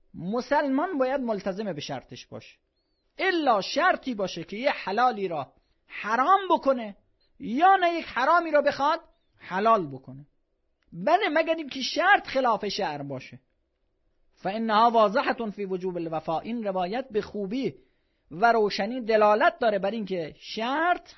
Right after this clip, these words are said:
حتماً واجب الوفا. خب ممکنه شما بگید این روایت مربوط به نکاهه، چه ربطی به بحث بی داره؟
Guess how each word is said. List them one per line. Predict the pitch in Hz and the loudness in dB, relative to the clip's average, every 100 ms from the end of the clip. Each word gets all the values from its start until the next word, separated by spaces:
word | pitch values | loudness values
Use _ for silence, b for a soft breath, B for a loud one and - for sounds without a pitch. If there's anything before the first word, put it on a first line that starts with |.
| - | -12
حتماً | 226 - 285 311 330 392 339 | -12 -10 -10 -4 -2 -2 0
واجب | 269 226 196 | 2 2 0
الوفا. | 175 147 147 147 127 _ _ _ _ _ _ - | -4 -4 -8 -8 -12 _ _ _ _ _ _ -4
خب | 349 381 | -2 4
ممکنه | 339 285 320 339 | 4 4 0 -2
شما | 254 285 320 | -2 2 2
بگید | 311 311 294 | 2 -6 -4
این | 311 | 2
روایت | 285 262 247 294 | 4 4 4 0
مربوط | 294 240 240 285 | 0 -2 -2 -4
به | 320 294 | -4 -2
نکاهه، | 240 240 226 - 359 262 202 - _ _ - _ - | -2 -2 -4 0 2 2 -2 -10 _ _ -20 _ -8
چه | - 311 | 0 2
ربطی | 339 - 320 | 2 0 2
به | 247 | 4
بحث | 220 - | 2 0
بی | 220 185 208 320 349 285 | -6 -4 -2 0 0 2
داره؟ | 226 170 135 | 2 0 -8